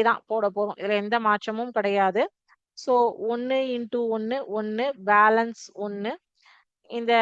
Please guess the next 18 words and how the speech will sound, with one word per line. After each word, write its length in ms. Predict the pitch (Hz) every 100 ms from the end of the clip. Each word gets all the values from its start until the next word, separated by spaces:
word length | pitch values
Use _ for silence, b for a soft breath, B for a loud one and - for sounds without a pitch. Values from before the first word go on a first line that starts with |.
| 220 - _ _ - 233
எயிட் 220 | 262 - 254
நைனை 260 | 240 233 220
வந்து 160 | 214 247
அப்படியே 280 | 214 220 226 220 233
கீழே 280 | 226 226 247 190
இறக்கிக்கோங்க. 680 | 202 202 214 190 196 190 185 294 370 _ _ _ _ -
இங்க 160 | 233 233 220 226
one 100 | 240 - 233
into 200 | 233 254 240
two 120 | 233 233 -
is 100 | 254 - -
two. 160 | 226 277 - -
இப்ப 160 | 214 226 -
டூ 100 | 277 294 -
பக்கத்துல 380 | 247 240 233 269 302
இங்க 160 | 233 226 220 220
வந்து 120 | 226 285 240
ஒன்பதுல 380 | 254 285 277